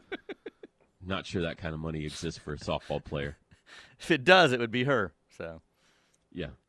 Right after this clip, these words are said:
Speaker 1: Uh, also, T J, Derek LeBlanc into the transfer portal yesterday. True <laughs> freshman defensive lineman. The, uh,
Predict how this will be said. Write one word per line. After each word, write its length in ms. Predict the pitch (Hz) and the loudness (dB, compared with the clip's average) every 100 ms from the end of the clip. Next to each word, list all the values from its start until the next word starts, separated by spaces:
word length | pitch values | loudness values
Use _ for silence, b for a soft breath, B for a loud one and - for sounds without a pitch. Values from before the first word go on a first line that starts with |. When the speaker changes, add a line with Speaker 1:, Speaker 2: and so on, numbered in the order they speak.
| _ _ _ _ _ _ _ _ - | _ _ _ _ _ _ _ _ 6
Speaker 1:
Uh, 300 | 190 190 190 | 8 8 8
also, 480 | 220 269 - 202 190 | 10 10 8 4 4
T 240 | - 165 | 2 0
J, 380 | 127 143 147 160 - 113 | 2 4 4 0 -6 4
Derek 480 | 190 208 233 - - | 6 8 6 6 6
LeBlanc 920 | 165 165 147 180 196 160 - - - - | 8 10 10 10 10 6 -2 -14 -14 4
into 320 | 165 160 143 | 6 6 4
the 100 | 147 | 2
transfer 520 | 131 143 135 - 127 | 4 4 4 0 0
portal 400 | 113 - 117 107 | 2 2 4 4
yesterday. 560 | 104 101 - 101 92 104 - b b b b 254 | 2 0 -2 0 2 0 -6 b b b b 4
True 360 | - 196 233 247 | 8 6 8 6
<laughs> 140 | 311 | 8
freshman 600 | 185 185 - 180 180 175 139 | 8 8 6 6 4 4 0
defensive 640 | 143 131 180 180 - 170 143 | 0 2 2 2 2 0 4
lineman. 580 | 139 135 131 127 127 123 _ _ _ _ _ _ _ _ _ _ _ _ _ - | 4 4 4 2 0 -4 _ _ _ _ _ _ _ _ _ _ _ _ _ 0
The, 540 | 120 131 131 127 123 | 4 6 6 6 6
uh, 300 | 120 120 120 | 6 6 6